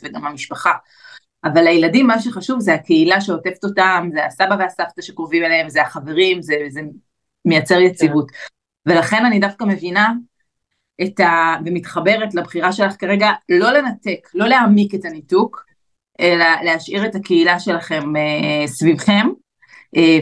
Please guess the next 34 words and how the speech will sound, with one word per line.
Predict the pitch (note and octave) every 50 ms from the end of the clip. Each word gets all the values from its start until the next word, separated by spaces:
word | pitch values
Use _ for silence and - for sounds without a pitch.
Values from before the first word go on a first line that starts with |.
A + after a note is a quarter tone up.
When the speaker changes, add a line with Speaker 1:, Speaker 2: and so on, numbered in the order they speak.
| B2
Speaker 1:
וגם, | B2 D#3+ C3 G3 G3+ A#3+ C4+ D4
אה, | D4+ C#4+ C#4 C4+ B3+ B3+ A#3+ G#3
את | -
יודעת, | A3 A#3+ A#3
אני | F3+ E3
תמיד | - E3 F3 F#3+
מדברת | G3 F#3+ F3+ G3 G3 G3+
על | F#3 E3
שבט | - G3 F3+ F#3 G3+ G3+
אימהות, | F3 D#3 D#3+ F3 F#3 F3+ F3+ - - -
על | D#3 D#3 D3+
זה | E3 F3+
שאנחנו | F3 - F#3 E3+ E3 - - _ _ _ - - - _ _ _ - - - E3+ D#3+ - F3 E3 D3+
צריכות | - - D#3 C#3+ - F#3+ A3 A3+ A3 - - - - - - - - -
ל-, | - F#3 - - G3+ -
להקיף | F3+ D#3+ - G#3+ G#3 G3+
את |
עצמנו | A3 G#3+ G#3 G3+ F#3+ F3+ F3 D#3+
באנשים | E3 E3 E3 E3 - - G3+ G3 G3
שמבינים | - - F#3+ E3+ D#3 C3 E3 E3 F3+ F#3 G3
את | G3+ G3+
החוויה | - - E3+ D3+ E3 E3 F3 G3
ש-, | G3+ - F#3+ E3 D3+ D3+ -
ש-, | - - D#3 D3+ D3+ -
שעברנו, | - - D3 D3 D3 F#3 F#3 F#3+ D#3+ D3+ -
כי | _ - E3+ D3+ D3 - -
אף | G3+ -
אחד | - G#3 F#3+
אחר | F#3 - G3 F#3+
לא | F#3 F#3
יכול | E3+ E3 - E3+ E3
להבין | D#3 C#3+ - C3 C#3+ D3
את | C#3
זה. | - -